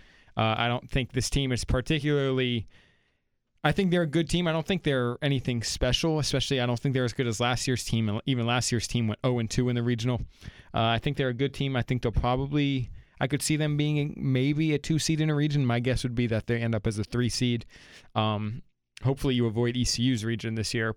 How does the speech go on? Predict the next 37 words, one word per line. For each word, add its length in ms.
but, 240
uh, 40
I, 360
I, 200
I 40
think 220
they'll 240
may-, 160
maybe 320
win 160
a 60
game 280
in 60
the 80
regional 480
and 120
then 520
end 180
up 140
losing. 360
But 160
I, 220
I 60
don't 160
see 260
this, 220
I 80
don't 200
think 200
this 200
team, 280
they 120
don't 160
have 180
enough 420
established 720
pitching 420